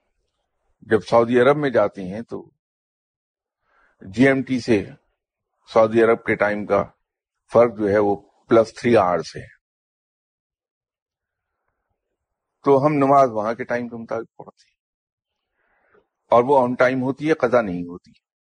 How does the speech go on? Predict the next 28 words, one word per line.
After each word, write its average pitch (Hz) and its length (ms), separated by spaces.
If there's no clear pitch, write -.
کیونکہ 104 160
پاکستانی 127 460
ٹائم 139 240
سے 139 140
تو 131 100
قضا 139 260
ہو 143 160
چکی - 260
ہو۔ - 160
اللہ 151 160
تعالیٰ 180 400
کا 180 60
تمام 170 400
نظام 120 460
پوری 185 280
نظام 131 440
کائنات 131 500
کو 117 140
پیش 123 240
نظر 131 240
رکھ 123 180
کے 107 100
بنا 85 240
ہے۔ - 220
اسی 202 200
طرح 135 280
شب 127 220
قدر 131 280